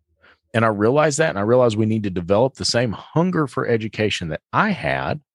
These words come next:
by going to A S T E for that first time. We need to develop that in other shop owners.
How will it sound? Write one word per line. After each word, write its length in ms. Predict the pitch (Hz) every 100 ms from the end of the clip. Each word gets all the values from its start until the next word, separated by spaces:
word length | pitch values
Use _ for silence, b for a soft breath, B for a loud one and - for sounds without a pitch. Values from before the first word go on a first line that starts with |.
| b b b _ -
by 160 | 98
going 360 | 87 101 160 165
to 120 | 120
A 140 | 123
S 140 | 117 -
T 120 | 107
E 220 | 87 95
for 140 | - 90
that 200 | 85 -
first 320 | 92 90 -
time. 400 | 82 71 120 170 _ b b b b b _ -
We 140 | 110
need 160 | 160 160
to 80 | 120
develop 400 | 107 98 113 -
that 180 | 110
in 140 | 98 92
other 180 | 92 85
shop 340 | 92 90 -
owners. 380 | 71 67 69